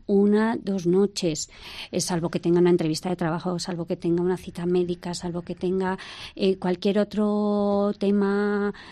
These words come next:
que haya que ampliar ese servicio. Y para las personas sin hogar, que son las personas que están en la calle, eh, el ayuntamiento también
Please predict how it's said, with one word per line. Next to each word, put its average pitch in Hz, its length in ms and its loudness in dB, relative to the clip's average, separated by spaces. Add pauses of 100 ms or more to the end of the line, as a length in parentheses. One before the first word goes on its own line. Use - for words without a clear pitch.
(140)
que 202 160 2
haya 214 300 2
que 190 400 2 (120)
ampliar 196 680 4 (160)
ese 180 500 2
servicio. 160 680 -4 (920)
Y 320 120 8
para 214 240 0
las 208 200 -2
personas 285 520 0
sin 339 260 10
hogar, 185 360 0 (480)
que 185 160 -4
son 247 280 -2
las 180 140 -2
personas 196 400 0
que 196 100 -6
están 202 260 0
en 214 120 2
la 175 160 -4
calle, 196 360 0 (560)
eh, 175 720 4
el 185 120 -2
ayuntamiento 175 880 0 (400)
también 170 540 4